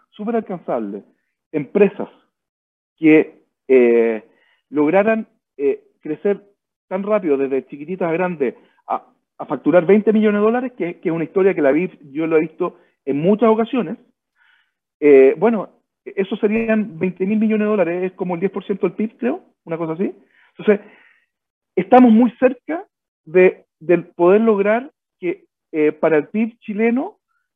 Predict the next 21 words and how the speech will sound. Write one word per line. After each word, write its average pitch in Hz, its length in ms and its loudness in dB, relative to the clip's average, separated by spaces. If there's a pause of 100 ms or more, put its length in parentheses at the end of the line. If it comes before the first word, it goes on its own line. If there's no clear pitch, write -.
(180)
eh, 160 200 0 (100)
sea 202 180 2
súper 233 260 -2
relevante 226 800 -4
esto, - 260 -10
este 196 220 -6
tipo 208 220 -6
de 208 60 0
negocio. 175 380 -8 (640)
Y, 170 120 4
y, 165 340 0
y, 180 260 -4
y 190 80 4
olvídate 233 600 2 (200)
lo, 175 280 0
la 165 120 2
diferencia 220 600 -2
que 214 220 -8
sería 208 260 -6
un 202 80 -8
país 185 400 -4